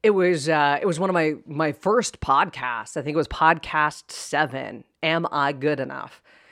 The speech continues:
If, if those questions have rattled around in your head or, or even those statements, I encourage you to go back and listen to episode seven, Am I Good Enough? I'll also link it in my show notes to make it a little easier for you. But when we go big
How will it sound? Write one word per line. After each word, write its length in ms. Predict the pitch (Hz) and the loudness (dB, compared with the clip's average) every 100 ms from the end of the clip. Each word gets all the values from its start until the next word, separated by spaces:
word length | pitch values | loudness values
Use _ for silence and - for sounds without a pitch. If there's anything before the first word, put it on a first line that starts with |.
| _ _ _ _ 208 | _ _ _ _ 0
If, 100 | 175 | 2
if 160 | 151 | 4
those 180 | 208 208 | 4 2
questions 420 | - 220 214 202 | 0 -2 0 -4
have 140 | 175 143 | -2 6
rattled 320 | 165 175 160 | 6 6 4
around 400 | 139 160 170 151 | 2 4 4 2
in 80 | 135 | -6
your 120 | 131 | -4
head 240 | 180 160 | 0 2
or, 180 | 139 143 190 | 0 -2 0
or 120 | 180 | 0
even 280 | 202 185 170 | -2 -2 -2
those 180 | 147 - | -2 -4
statements, 760 | - - 180 196 147 131 127 | -8 -4 -6 -4 -8 -8 -4
I 60 | 151 | -2
encourage 500 | 147 - 185 196 135 | -2 -4 -2 -2 -2
you 60 | 143 | -4
to 80 | |
go 120 | 131 131 | -2 0
back 280 | 143 139 | 2 2
and 80 | 135 | -2
listen 220 | 139 - | -6 -4
to 100 | 139 | -6
episode 400 | 139 139 - 139 | -6 -8 -8 -8
seven, 360 | - 139 135 131 | -2 -2 -2 -6
Am 200 | 147 139 | -6 -4
I 100 | 135 | -4
Good 220 | 131 139 | -4 -4
Enough? 240 | 190 139 - | -4 -6 2
I'll 100 | 180 | 4
also 320 | - 190 - | 6 4 4
link 240 | 160 156 151 | 2 0 -2
it 140 | 143 | -2
in 140 | 151 139 | -2 -4
my 140 | 135 | -4
show 280 | - 156 139 | -2 -2 -2
notes 260 | 131 127 | -4 -8
to 60 | - | -6
make 100 | 139 | -6
it 80 | 139 | -4
a 40 | |
little 200 | 135 131 | -6 -6
easier 380 | 147 165 131 131 | -6 -6 -6 -8
for 320 | - 135 127 | -8 -6 -6
you. 320 | 117 120 120 123 - - - - _ _ | -6 -10 -10 -14 -20 -20 -20 -20 _ _
But 80 | 254 | 4
when 160 | 240 254 | 6 6
we 80 | |
go 580 | 214 - 226 240 311 320 | 2 4 6 8 8 8
big 880 | 220 - - 302 349 320 202 170 | 4 -2 -2 0 0 0 -2 -4